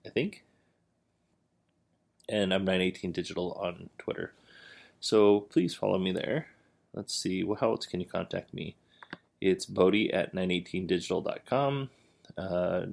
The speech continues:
nine one eight four zero one zero zero seven one. Leave a message, and I will put your message on the show. Thanks for the kind words from Ben and Trapper for, on last week's podcast. I appreciate the feedback.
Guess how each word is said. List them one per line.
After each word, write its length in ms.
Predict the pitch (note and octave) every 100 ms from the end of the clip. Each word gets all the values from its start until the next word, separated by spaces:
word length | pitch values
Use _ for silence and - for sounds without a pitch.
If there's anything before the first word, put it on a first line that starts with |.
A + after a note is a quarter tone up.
| -
nine 260 | - F#2 F#2
one 140 | F#2
eight 180 | F2+ F2
four 240 | - F#2
zero 220 | F2+ F2+
one 340 | F2+ F2+ F2+ G2+
zero 260 | F#2 F2 F2
zero 260 | F2+ E2+
seven 340 | - E2+ F2 F#2
one. 320 | A2+ A2 G#2+
Leave 180 | F2+ F#2
a 60 |
message, 460 | F#2 F#2 - F2 - -
and 420 | F2+ F2+ F2+ F#2+ -
I 160 | F2
will 220 | E2 E2 -
put 260 | F2+ -
your 120 | F#2
message 380 | F2+ F2 - -
on 120 | F2+
the 60 | F2+
show. 420 | - A#2+ C#3 D#3 _ _ - - - - -
Thanks 200 | B2 -
for 100 | G#2
the 80 | G2
kind 260 | G2 F2+
words 380 | F2+ F#2 F2 -
from 460 | - F2+ F2 F2 E2 -
Ben 360 | F#2 F#2+ G2 -
and 340 | F#2+ E2+ F2
Trapper 540 | - E2 - G2 A#2+ -
for, 160 | -
on 120 | F2+ F2+
last 260 | F2 -
week's 200 | F2 -
podcast. 640 | - - - - G1+ - -
I 40 |
appreciate 580 | - - - - E2 - _ -
the 100 | F2+
feedback. 760 | - F2+ F2 F2 A2+ D3+ -